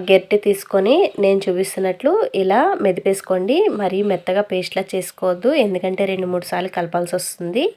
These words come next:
ఇప్పుడు ముందుగా నానబెట్టుకున్న చింతపండు కొంచెం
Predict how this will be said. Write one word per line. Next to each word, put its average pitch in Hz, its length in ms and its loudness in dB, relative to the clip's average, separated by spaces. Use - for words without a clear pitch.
ఇప్పుడు 208 240 -2
ముందుగా 202 280 6
నానబెట్టుకున్న 202 640 2
చింతపండు 190 540 0
కొంచెం 202 320 0